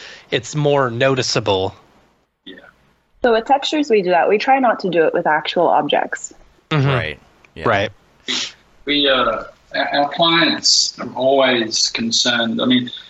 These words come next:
Speaker 2: we, we can decorate these buildings up as much as we like, but at the end of the day, our clients are taking contracts on,
Speaker 1: Mm-hmm.
Speaker 2: on properties, and if we misrepresent by scaling things wrong,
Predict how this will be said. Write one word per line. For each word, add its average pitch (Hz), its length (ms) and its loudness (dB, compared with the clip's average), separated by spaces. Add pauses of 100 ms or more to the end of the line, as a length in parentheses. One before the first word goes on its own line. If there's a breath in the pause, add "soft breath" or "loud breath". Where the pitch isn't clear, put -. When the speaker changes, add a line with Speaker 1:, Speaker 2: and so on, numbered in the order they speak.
(140 loud breath)
Speaker 2:
we, 165 160 0
we 156 140 2
can 143 120 0
decorate 131 480 0
these 120 420 -2
buildings 120 500 -2
up 127 180 -2
as - 100 -6
much 117 220 -2
as 104 100 -4
we 107 140 -2
like, 120 400 0
but 117 100 -2
at 104 100 -4
the 120 120 -2
end 120 80 -2
of 113 60 -6
the 110 100 -4
day, 120 240 0
our 113 160 0
clients 113 320 -6
are - 40 -20
taking 107 280 -4
contracts - 720 -2 (600)
on, 147 200 2
Speaker 1:
Mm-hmm. 123 180 -2
Speaker 2:
on 107 160 -2 (240)
properties, 101 460 -2
and 101 100 0
if - 120 -6
we 110 120 2
misrepresent 117 840 0
by 98 160 0
scaling 110 540 0
things 107 320 -4
wrong, 107 340 2